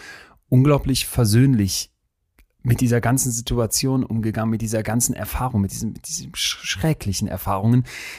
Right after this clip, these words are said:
und hat danach tolle Bücher geschrieben, die, die wirklich zu empfehlen sind, ähm, weil sie f-, für die Psychologie auch so wichtig sind. Und er sagt, und das finde ich ist eins, ist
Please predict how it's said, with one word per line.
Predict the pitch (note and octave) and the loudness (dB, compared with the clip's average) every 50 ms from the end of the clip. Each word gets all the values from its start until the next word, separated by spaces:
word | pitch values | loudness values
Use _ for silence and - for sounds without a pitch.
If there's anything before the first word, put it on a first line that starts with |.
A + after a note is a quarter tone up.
| - - - _ _ - | -14 -14 -14 _ _ 0
und | A2 A2+ A2+ - - | 2 2 2 2 0
hat | - - - - - _ _ _ | -4 -4 -4 -4 -6 _ _ _
danach | - A2+ A2+ A#2+ A#2+ A2 F#2+ - - | 0 2 2 2 2 0 -4 -4 -2
tolle | - D3 C#3 C3 | 2 4 4 4
Bücher | G#2 C3 C3 B2+ A2+ | 2 0 0 0 0
geschrieben, | G2 G2+ - - A#2 A2+ A2+ G#2+ | 0 0 -2 -2 -2 -2 -2 -2
die, | - G#2 G#2 G#2 G2+ | -4 -4 -4 -4 -4
die | - - A2 G#2+ G#2+ G#2 E2+ - G2 F#2 | -6 -6 -4 -2 -2 -2 -2 -2 -2 0
wirklich | A2 A#2+ - A2+ G2 - | 0 0 0 -2 -4 -2
zu | - G#2+ | 0 0
empfehlen | G2+ G2+ - - G#2+ G#2 G2 F#2+ F#2 | 0 0 0 0 0 2 2 0 0
sind, | E2+ F2+ F#2 G2+ G#2 - - - _ _ - - | 0 0 0 0 -2 -2 -8 -14 _ _ -14 -8
ähm, | - F#2+ F#2+ G2+ G2 F#2 - | -2 0 2 2 2 2 0
weil | F#2 G2 G2 | -4 -4 -2
sie | G#2 G#2+ G#2+ | -2 -2 -2
f-, | G#2 - - - | -2 -4 -8 -12
für | A2 - - | -8 -2 0
die | A2+ G#2+ | 0 2
Psychologie | - - B2 G#2 A#2+ G#2+ G#2+ G2 B2+ - - | 2 0 0 2 2 2 2 2 0 0 0
auch | - G2 F#2+ | 0 0 0
so | - - G#2 F2 | 0 0 0 0
wichtig | F2 G#2+ F#2+ - - G2 F#2 - | 0 0 0 -2 -2 -2 -2 0
sind. | - F#2+ G2+ A#2+ A#2+ - - - - - - - - - _ _ - | 2 4 4 4 2 0 -6 -14 -12 -8 -8 -10 -10 -12 _ _ -2
Und | - A#2 - - _ _ _ _ _ _ _ _ | 0 0 0 -2 _ _ _ _ _ _ _ _
er | - - G#2 | -2 0 2
sagt, | G#2 G#2 - - - | 4 4 4 2 2
und | B2+ A2 | 0 0
das | G2 G#2+ - | 0 0 2
finde | - A#2+ A2+ | 2 2 0
ich | G#2 - | 0 0
ist | G#2 - - | -4 -4 -2
eins, | - A2 A#2+ A#2+ | -2 -2 -2 -2
ist | - - - | -2 -4 -4